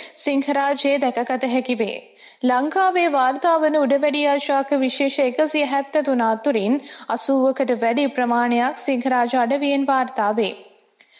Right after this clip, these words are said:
වනරාජ, ඉරුරාජ, මහා පද්ම, කුඩා පද්ම, ජටාමකුට, වෙසක් මල් ඇතුළු ආවේනික හා ඉතා දුර්ලභ උඩ වැඩියා විශේෂ රාශියක්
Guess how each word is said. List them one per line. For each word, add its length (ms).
වනරාජ, 600
ඉරුරාජ, 560
මහා 400
පද්ම, 400
කුඩා 360
පද්ම, 400
ජටාමකුට, 840
වෙසක් 420
මල් 280
ඇතුළු 400
ආවේනික 600
හා 200
ඉතා 280
දුර්ලභ 520
උඩ 240
වැඩියා 460
විශේෂ 420
රාශියක් 720